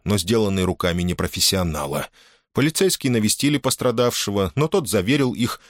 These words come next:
что это действительно несчастный случай. Палец отрезало при работе электропилой. Дело было закрыто и сдано в архив.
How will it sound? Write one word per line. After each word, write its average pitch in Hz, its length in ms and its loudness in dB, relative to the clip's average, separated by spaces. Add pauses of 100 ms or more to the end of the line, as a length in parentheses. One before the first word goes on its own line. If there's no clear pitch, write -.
что 175 180 2
это 156 100 0
действительно 120 560 2
несчастный 92 560 2
случай. 78 640 -2 (300)
Палец 98 360 2
отрезало 101 520 0
при 95 140 -4
работе 90 500 0
электропилой. 82 920 -2 (240)
Дело 131 240 2
было 87 220 0
закрыто 127 760 0
и 101 80 -4
сдано 87 360 0
в 85 80 -2
архив. - 640 -6